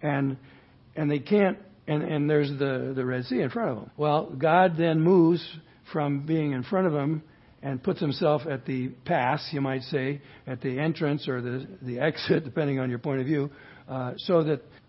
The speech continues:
Pharaoh's army can't come through. And he sits there <clears throat> and blocks them all night long. <clears throat>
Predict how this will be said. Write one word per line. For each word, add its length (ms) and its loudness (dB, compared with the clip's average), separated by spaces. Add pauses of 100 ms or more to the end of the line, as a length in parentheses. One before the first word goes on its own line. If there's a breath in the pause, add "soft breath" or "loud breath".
Pharaoh's 300 4
army 240 2
can't 260 -2
come 160 -4
through. 300 -2 (120)
And 160 2
he 100 4
sits 260 2
there 380 4
<clears throat> 40 -16 (1000 loud breath)
and 180 2
blocks 400 4
them 180 4
all 180 6
night 200 4
long. 1200 0
<clears throat> 60 -20